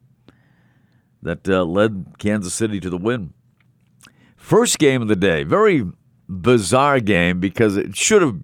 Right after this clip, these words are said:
really been, uh, a lot closer game than, you know, the final score, uh, indicated, thirty-one to seventeen. Was the, the final score. Or thirty-one to seven, I should say. <laughs> Thirty-one to seven was the, the final score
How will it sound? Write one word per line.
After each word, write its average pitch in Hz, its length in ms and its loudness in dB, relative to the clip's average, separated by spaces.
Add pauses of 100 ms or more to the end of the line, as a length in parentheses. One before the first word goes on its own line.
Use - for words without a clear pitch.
really 131 460 2
been, 85 560 0 (720)
uh, 82 240 0
a 78 80 -4
lot 117 340 0
closer 127 460 0
game 85 560 -2 (920)
than, 87 680 -2 (400)
you - 80 -12
know, 78 120 -8
the 76 100 -10
final 92 340 -4
score, 90 500 -4 (500)
uh, 76 200 -2
indicated, 85 540 -2
thirty-one 98 420 0
to 78 80 -6
seventeen. 78 800 -4 (480)
Was 78 220 -6
the, 82 260 -4
the 69 220 -10
final 85 380 -6
score. 78 440 -4
Or 85 60 -6
thirty-one 135 380 2
to 87 40 0
seven, 120 360 0
I 69 60 -2
should 82 220 -8
say. - 140 -8
<laughs> - 0 -
Thirty-one 120 520 0
to 76 80 -8
seven 110 380 -2
was 73 140 -12
the, 80 160 -10
the - 160 -14
final 85 340 -8
score 80 380 -6